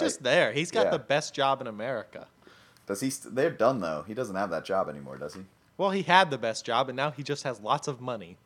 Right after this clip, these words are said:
Speaker 1: Yeah, that's pretty, although he did get divorced, so he probably lost half of that money.
Speaker 2: Yeah, but that also happens to broke people with terrible jobs.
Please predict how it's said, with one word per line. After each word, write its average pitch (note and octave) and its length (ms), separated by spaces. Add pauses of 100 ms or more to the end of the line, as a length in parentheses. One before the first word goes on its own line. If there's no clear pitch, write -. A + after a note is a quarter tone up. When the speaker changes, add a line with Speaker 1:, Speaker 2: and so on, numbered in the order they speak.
(220)
Speaker 1:
Yeah, F2+ 420 (360)
that's A2+ 160
pretty, F2+ 260
although A2+ 260
he B2+ 60
did D3 200
get E3 180
divorced, - 720 (100)
so D#2 540 (140)
he F2+ 40
probably A2 320
lost F#2 360
half D2+ 240
of C2+ 60
that C2+ 140
money. C2 200 (180)
Speaker 2:
Yeah, B2 260
but A#2+ 100
that B2+ 180
also D3+ 260
happens B2 360
to - 100
broke B2 320
people B2 240
with G#2 100
terrible B2+ 460
jobs. - 560